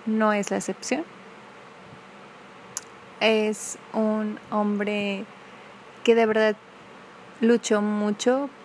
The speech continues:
por tener un lugar y también luchó para s-, sí, ser, no re-, no buscaba ser popular, buscaba ser conocido, pero no por el hecho de,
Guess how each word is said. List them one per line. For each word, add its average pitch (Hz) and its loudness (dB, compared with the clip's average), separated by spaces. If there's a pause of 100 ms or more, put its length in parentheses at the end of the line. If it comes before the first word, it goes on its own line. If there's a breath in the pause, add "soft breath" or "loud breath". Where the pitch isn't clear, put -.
(420)
por 208 4
tener 208 0
un 214 0
lugar 202 0 (1700)
y 220 0
también 226 2
luchó 240 -2 (260)
para 220 4
s-, - -10 (680)
sí, 320 2 (500)
ser, 240 0 (460)
no 269 2
re-, 285 -2
no 285 0
buscaba 277 0
ser 240 -2
popular, 214 0 (840)
buscaba 233 2
ser 220 0
conocido, 220 -2
pero 214 -2
no 208 -2 (260)
por 240 2
el 226 -2
hecho 214 -4
de, - -4